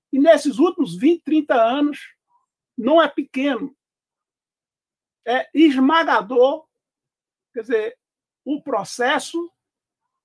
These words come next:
de imprimir mentiras no que diz respeito à doutrina da libertação da classe trabalhadora.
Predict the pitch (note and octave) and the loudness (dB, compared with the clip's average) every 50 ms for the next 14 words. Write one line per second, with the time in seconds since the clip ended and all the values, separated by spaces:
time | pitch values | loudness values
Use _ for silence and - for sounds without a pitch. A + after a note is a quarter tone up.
0 | _ - F#3 G#3+ C#4 F#4 F4+ - - C#4 D4 D4+ D#4+ E4+ F4 F4 E4 C#4+ - - | _ -6 0 2 2 2 2 2 4 4 4 6 8 6 6 6 6 4 4 4
1 | D4 E4+ F4 D4 A3+ F#3+ F3+ - - - - _ _ _ _ _ - E4 C4 C#4+ | 4 4 4 2 0 -4 -8 -12 -18 -20 -20 _ _ _ _ _ -6 0 2 2
2 | D#4+ - - E4 D#4 D#4 A#3+ A#3+ A3 - - B3+ B3 B3+ B3+ B3+ B3+ A#3+ C4 C#4+ | 2 2 0 -4 -2 -2 0 -2 -2 -2 0 0 0 0 0 -2 -4 -2 -2 -4
3 | C4+ C#4 - C4+ A#3+ C4+ D4+ D#4 D#4+ D#4+ D#4 E4 F4 _ _ _ _ _ _ _ | -4 -4 -6 -6 -2 0 0 0 0 -2 -2 -4 -10 _ _ _ _ _ _ _
4 | - F#3 A#3+ C4+ C4 B3 C4 B3 A3+ - A#3 G3+ B3 B3 A#3 A#3 A3 - A3+ A3 | -2 0 2 2 2 0 -2 -4 -2 -4 -6 -8 -8 -8 -8 -6 -4 -2 -2 -4
5 | A3 - - G#3+ G3+ A3 G#3 G#3+ A3+ G#3+ F#3+ F3+ E3+ - - _ | -4 -4 -10 -10 -6 -4 -4 -4 -4 -4 -6 -8 -10 -10 -10 _